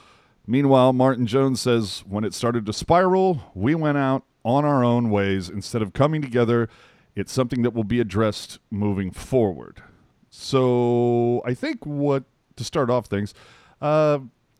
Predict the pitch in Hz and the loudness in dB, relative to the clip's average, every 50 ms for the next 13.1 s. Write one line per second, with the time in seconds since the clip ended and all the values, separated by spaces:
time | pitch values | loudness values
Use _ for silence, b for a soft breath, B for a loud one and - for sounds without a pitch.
0 | _ - 73 107 165 269 285 - 220 214 214 208 190 185 151 - - 175 190 180 | _ -14 -6 -4 -2 -2 0 0 0 0 0 0 -2 -2 -2 2 2 2 2 2
1 | 165 151 139 135 131 127 127 123 - - 113 123 143 151 - 120 113 113 110 110 | 2 0 2 2 2 0 0 -2 -2 0 0 0 0 0 -2 -2 0 0 0 -2
2 | 113 107 - 120 113 104 - - 135 127 120 120 117 107 98 104 95 107 117 113 | -4 -4 -4 -4 -4 -4 -2 -2 0 0 0 0 0 -2 -2 -2 -4 -4 -4 -4
3 | 107 104 104 98 101 - - 139 147 127 117 113 107 110 104 - - 139 135 120 | -4 -4 -4 -6 -6 -4 -2 -2 -2 -2 -2 -2 -4 -4 -4 -4 -2 -2 -2 -2
4 | - - - 165 160 160 139 113 120 113 - 113 117 101 113 123 120 107 107 107 | -2 -2 0 0 2 2 0 -2 -2 -4 -2 -4 -4 -2 -2 -2 -2 -2 -2 -4
5 | 113 120 123 139 156 156 156 156 143 127 139 135 131 135 135 131 127 120 123 123 | -4 -2 -2 0 0 0 -2 -2 -2 -2 -2 0 2 2 2 2 0 0 0 0
6 | 123 120 120 120 113 107 110 123 117 113 113 110 104 113 147 180 180 175 175 170 | 0 0 0 -2 -2 -4 -6 -6 -4 -4 -6 -6 -8 -6 -4 -2 0 0 0 0
7 | 160 147 B B B B B B B 151 156 160 170 175 175 175 170 170 165 165 | -2 -4 B B B B B B B -6 -6 -2 0 2 2 4 4 4 4 4
8 | 156 160 160 - - 143 135 127 - - 143 143 147 135 120 131 120 110 101 - | 2 0 0 -2 -2 -2 -2 -2 -2 -2 -2 -2 -2 -2 -2 0 -2 -2 -4 0
9 | - 123 120 113 - _ - 160 160 - - 160 151 147 135 - - - - 156 | 0 0 0 0 -2 _ 0 0 0 0 -2 -2 -2 -2 -4 -4 -10 0 4 4
10 | 156 151 143 - - 135 131 120 117 110 110 - 165 160 156 156 151 147 147 139 | 4 4 4 2 0 0 0 0 0 -2 0 0 0 0 0 0 2 2 4 2
11 | 131 - b b b b b b b b b b - 117 120 120 113 107 104 120 | 2 0 b b b b b b b b b b -2 0 2 2 2 2 2 2
12 | 131 135 - - 131 - - 123 123 120 123 120 - - - 127 120 120 107 117 | 2 2 2 0 -2 -2 0 0 2 2 2 0 -2 -4 -2 0 0 0 0 0
13 | 113 107 | -2 -2